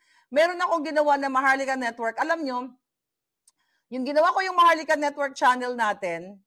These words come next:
mga kababayan, naisip ko na talaga, sabi ko, "May mag-impersonate na naman ito ni Li-, gagawa na naman si Lisa ng ano, dito, ng, ano, ng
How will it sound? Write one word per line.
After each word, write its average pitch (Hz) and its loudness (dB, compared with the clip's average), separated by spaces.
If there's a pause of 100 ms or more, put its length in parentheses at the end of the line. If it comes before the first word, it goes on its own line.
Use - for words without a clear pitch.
mga 220 -4
kababayan, 202 0 (720)
naisip 320 -4
ko 339 -6
na 320 -2
talaga, 277 0
sabi 240 0
ko, 240 -4
"May 247 -2
mag-impersonate 254 -6
na 240 -8
naman 226 -6
ito 226 -8
ni 220 -8
Li-, 202 -8
gagawa 233 0
na 240 -8
naman 214 -6
si 220 -12
Lisa 196 -6
ng 175 -8
ano, 160 -6
dito, 151 -10
ng, 160 -8 (240)
ano, 139 -12
ng 139 -12